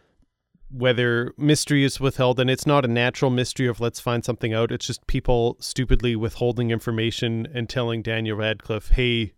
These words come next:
don't do this," but they don't tell him why, and just a lot of kind of the cliche horror tropes and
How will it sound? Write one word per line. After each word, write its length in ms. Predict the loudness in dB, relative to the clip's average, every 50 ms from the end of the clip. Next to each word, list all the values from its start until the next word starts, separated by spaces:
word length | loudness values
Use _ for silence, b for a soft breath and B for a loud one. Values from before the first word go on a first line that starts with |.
| -6
don't 220 | -2 0 0 0 0
do 140 | -2 -2 0
this," 240 | 0 -2 -2 -2
but 180 | -4 -6 -6 -4
they 80 | -2 -2
don't 200 | -2 -4 -4 -6
tell 240 | -6 -6 -4 -4 -4
him 200 | -4 -4 -4 -2
why, 520 | -2 0 0 0 0 0 0 -2 -2 -4 b b b b b b b b b
and 220 | -4 -4 -2 -2
just 320 | -2 -2 -2 -4 -10 -12 _
a 100 | -4 0
lot 220 | 2 2 2 2 2
of 280 | 0 -4 -6 -14 -20 _ _ _
kind 200 | -2 -2 -2 -2
of 120 | -4 -6
the 80 | -12 -14
cliche 520 | -8 -4 -4 -4 -4 -2 -2 -2 -2 -2
horror 720 | -2 -2 -2 0 2 2 2 2 0 0 -2 -2 -4 -8 -10 _ _ _ _ _
tropes 600 | -2 0 0 0 0 -2 -8 _ -16 -16 -8 -6
and 480 | -6 -4 -4 -4 -4 -4 -4 -6 -8 -12